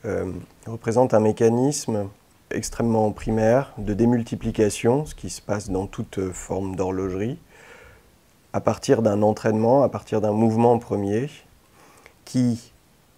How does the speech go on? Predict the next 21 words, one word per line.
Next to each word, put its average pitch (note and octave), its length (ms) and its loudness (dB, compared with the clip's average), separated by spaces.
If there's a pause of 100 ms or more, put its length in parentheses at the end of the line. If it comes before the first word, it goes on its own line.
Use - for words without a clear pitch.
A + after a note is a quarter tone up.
(140)
par C3+ 220 6
des B2+ 100 2
multiplications A#2 1000 0 (140)
de G#2 180 -4
mouvements G#2+ 380 -2
de G#2 80 -2
rotation, G2+ 720 -2
arrive G2 340 -6
sur F#2+ 240 -6
deux G#2+ 260 2
écrans A2 460 -2 (600)
qui - 120 -6
vont G#2 200 0
pouvoir A2+ 440 2
notifier G#2+ 880 -4 (220)
l'heure, G#2 500 0 (1000)
les G2 260 0
heures A#2 380 2 (100)
et A2 120 -2
les G#2+ 100 0
minutes. F2+ 440 -4